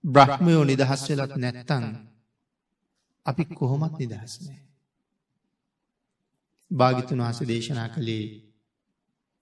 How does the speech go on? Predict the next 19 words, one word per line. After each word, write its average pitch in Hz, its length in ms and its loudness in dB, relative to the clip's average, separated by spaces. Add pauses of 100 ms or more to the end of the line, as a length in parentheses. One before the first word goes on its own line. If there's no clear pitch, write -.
(240)
සසර 175 540 6
බොහෝම 139 480 0
භයානකයි. 127 680 -10 (1120)
මහණෙනි, 123 560 -2 (760)
හැකි 139 280 -2
තරම් 110 340 -10 (1040)
සංසාරයෙන් 147 800 0
එතර 127 260 -4
යන්න 123 220 -4
වීර්ය 117 360 -6
වඩන්න 110 380 -14
කියලා. - 340 -20 (1080)
ඒ 170 100 4
කියන්නේ 156 280 2
සෝවාන් 151 480 6
වෙන්න 156 220 -2
වීර්ය 151 340 0
වඩන්න 147 360 -4
කියලාද? 156 340 -6